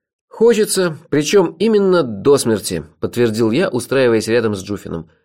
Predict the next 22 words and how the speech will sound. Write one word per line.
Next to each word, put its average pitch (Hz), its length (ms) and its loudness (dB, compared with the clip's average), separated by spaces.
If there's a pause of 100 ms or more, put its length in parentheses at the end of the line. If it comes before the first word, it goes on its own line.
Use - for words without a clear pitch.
(140)
«Но 139 280 2
против 208 360 2
объятий 143 440 2
и 120 40 -2
поцелуев 180 460 0
я 220 220 2
тоже 220 320 2
не 123 80 2
возражаю. 107 540 0 (240)
Тут 185 300 2
ты 190 100 4
здорово 147 340 2
промахнулась». 101 680 -4 (640)
«Хотелось 175 560 -4
бы 180 140 -4
верить», 139 580 -6 (160)
улыбнулась 113 480 0
Техи, 180 280 -2
поднимая 107 400 -2
на 113 60 -2
меня 107 200 -2
глаза. 95 400 -4